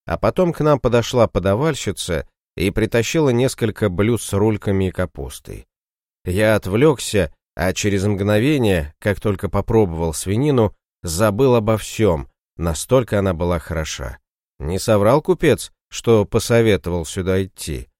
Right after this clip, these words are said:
Надо отблагодарить его за наводку. Я-то про пшеков забыл, а вот их главарь про меня нет. Он в развалочку подошел к нашему столу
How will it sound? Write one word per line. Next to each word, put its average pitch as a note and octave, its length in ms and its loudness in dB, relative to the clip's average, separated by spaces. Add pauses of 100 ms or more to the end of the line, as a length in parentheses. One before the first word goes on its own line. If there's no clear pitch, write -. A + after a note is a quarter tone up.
(360)
Надо C#3+ 500 4
отблагодарить A#2 760 4
его A#2 180 2
за F2+ 140 -2
наводку. C#2+ 580 -6 (960)
Я-то E3 560 2
про C#3 220 4
пшеков C3+ 500 2
забыл, G2+ 600 2 (120)
а E2+ 160 0
вот F#2+ 240 0
их B2 240 -2
главарь F#2+ 600 2
про F#2+ 180 0
меня F2 320 0
нет. D2+ 480 -6 (420)
Он G2+ 240 0
в F#2+ 80 -2
развалочку A2 800 2
подошел F#2+ 500 0
к - 100 -12
нашему E2+ 420 -2
столу G2+ 500 -2